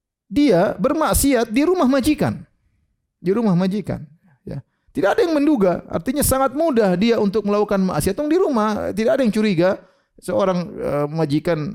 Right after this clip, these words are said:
majikan perempuannya ketemu dengan pembantu laki-lakinya, tidak ada yang,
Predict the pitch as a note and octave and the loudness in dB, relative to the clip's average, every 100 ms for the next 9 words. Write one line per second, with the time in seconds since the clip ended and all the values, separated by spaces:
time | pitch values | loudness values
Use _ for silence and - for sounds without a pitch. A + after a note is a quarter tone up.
0 | - D#3 C#3 D3 D3 D3+ D3 C#3+ D#3 G#3 | -8 -6 -4 -4 -2 -2 -4 -4 -4 -4
1 | - D#3+ D3+ C#3 C#3+ C3+ - _ _ D#3 | -6 -6 -4 -2 -2 -4 -8 _ _ -2
2 | C#3 C3+ C#3 C3+ C3+ B2+ A#2+ C3+ A3 C#3+ | 0 0 0 -2 0 -2 0 -2 -2 -2
3 | - C3 B2+ A#2 | -2 0 0 0